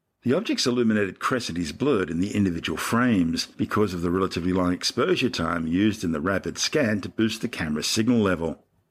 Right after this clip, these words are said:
But the science team combined the processed images to remove the blurring and sharpen the thin crescent.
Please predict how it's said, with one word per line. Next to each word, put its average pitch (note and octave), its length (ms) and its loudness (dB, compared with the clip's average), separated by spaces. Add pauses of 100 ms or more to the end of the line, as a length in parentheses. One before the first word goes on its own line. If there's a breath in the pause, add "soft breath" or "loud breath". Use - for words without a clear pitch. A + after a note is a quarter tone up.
(160)
But G2 240 -2
the F#2 80 -6
science A2 360 0
team G2+ 240 0
combined G2+ 460 0
the F#2 60 0
processed F#2 520 -4
images A2+ 340 0
to - 120 -4
remove A#2+ 380 0
the G2+ 80 -2
blurring G2+ 520 2
and B2 220 2
sharpen F#2+ 480 0
the G#2+ 100 4
thin - 280 -6
crescent. G#2 580 -2